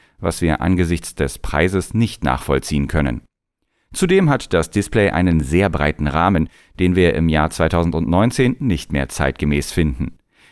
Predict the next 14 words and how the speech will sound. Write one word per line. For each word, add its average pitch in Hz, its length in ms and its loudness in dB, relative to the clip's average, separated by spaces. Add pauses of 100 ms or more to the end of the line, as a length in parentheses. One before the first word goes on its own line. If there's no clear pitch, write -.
In 117 160 4
der 107 120 4
breiten 87 420 0
Notch - 280 -2
ist - 240 -4
neben 87 220 2
der 85 140 2
Frontkamera 87 720 0
die 107 180 -2
Hardware 90 340 0
für 85 140 -4
die 95 120 -2
Gesichtserkennung 78 720 -2
verbaut. 73 460 0